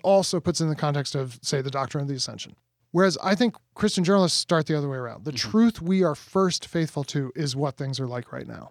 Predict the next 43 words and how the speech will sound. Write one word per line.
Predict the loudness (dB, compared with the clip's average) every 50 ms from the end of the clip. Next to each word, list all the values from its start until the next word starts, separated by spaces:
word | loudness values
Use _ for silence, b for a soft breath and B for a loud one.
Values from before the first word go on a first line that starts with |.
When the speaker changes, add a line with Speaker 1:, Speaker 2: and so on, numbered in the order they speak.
| _ _ -20
Speaker 2:
Okay. | -16 -12 -12 -12 -12 -14 _ _
Speaker 1:
In | 2 4 6 6 6 6
the | 4 4 2 4
light | 2 4 4 4 4 2 0 -2 _
of | -8 -8 -6 -10 -12 -12 -16 -20 -20 _ _ _ _ _ _ _ _ _ _ _ -2
ultimate | -2 -2 -2 -4 -8 -8
truth. | -12 -14 -14 -16 -16 -18 -20 _ _ _ _ b b b b b b
But | -2 -2 2
we | 4 6 6 6
don't | 6 4 2 0
start | -2 -4 -4 -4 0 2 2 2 2 2
the | 0 -2
way | -2 0
the | -2 -2
preacher | -2 -2 -2 -2 -2 -6
does | -6 -8 -10 -12
with | -12 -12
ultimate | -12 -10 -10 -12 -16 -16
truth, | -14 -12 -12 -12 -12 -14 -20 _ _ _
or | -6 -4 -2
else | -2 -4 -4
we're | -6 -6
sermonizing. | -4 -4 -4 -4 -6 -8 -10 -12 -12 -14 -14 -12 -6
We | 0 2 2
start | 2 4 2 2 2 2
with, | 2 0 -2 -2 -4 -10 _ -8
"Okay, | -8 -2 0 0 0 0
yes, | 0 -2 -2 0 0 -2 -4
the | -4 -6 -6
church | -4 -2 -2 -2 -2 -2
is | -4 -2
this | -2 -4 -4
beautiful | -4 _ -2 0 2 2 2 0 0 -2 0
bride | 2 0 0 2 0 -2
of | -4 -4
Christ, | -2 -2 0 0 -2 -2 -6 -8 -8 -6
but | -4 -4 -4 -2
let's | -2 -4 -4 -2 -2
look | -4 -2 -2
at | -2 -2
what | -2 -2 -4
it | -4 -6 -6
is | -8 -8 -8 -10